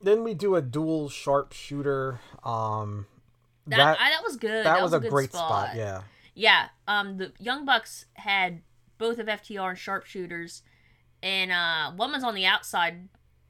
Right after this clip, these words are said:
Speaker 2: and he was trying to pull the other one's arm over to grab the rope. That was a really good spot. That was really entertaining. Um, we have a B T E trigger near fall.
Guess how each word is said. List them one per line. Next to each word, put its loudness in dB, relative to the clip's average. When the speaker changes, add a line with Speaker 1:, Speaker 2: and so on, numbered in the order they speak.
Speaker 2:
and -8
he -6
was -8
trying -6
to -10
pull -6
the -6
other -2
one's -8
arm -2
over -8
to -8
grab -2
the -6
rope. -6
That 2
was -4
a -4
really -6
good -10
spot. -12
That -6
was -16
really -12
entertaining. -12
Um, 0
we -2
have 8
a 0
B -6
T -8
E -4
trigger -2
near 0
fall. 0